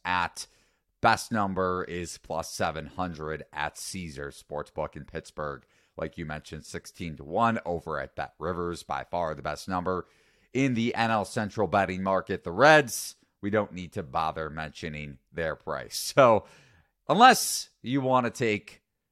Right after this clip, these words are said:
a lot into what occurred last night with the Rangers bullpen implosion. So, like I mentioned, we will get into that as Mo rolls his eyes later on in the show. But back to the bets. Mariners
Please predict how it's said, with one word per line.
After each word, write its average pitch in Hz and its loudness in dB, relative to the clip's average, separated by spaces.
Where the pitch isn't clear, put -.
a 107 0
lot 110 6
into 92 -4
what 92 2
occurred 90 -4
last 85 -4
night 82 -6
with 78 -10
the 87 -6
Rangers 76 -8
bullpen 67 -10
implosion. 64 -14
So, 95 0
like 185 8
I 160 10
mentioned, 104 0
we 120 -2
will 135 4
get 143 2
into 123 -4
that 104 4
as 87 -6
Mo 98 2
rolls 90 -2
his 85 -4
eyes 78 -2
later 95 2
on 90 4
in 82 -10
the 78 -10
show. 62 -8
But 107 4
back 156 8
to 185 2
the 151 8
bets. 156 8
Mariners 170 2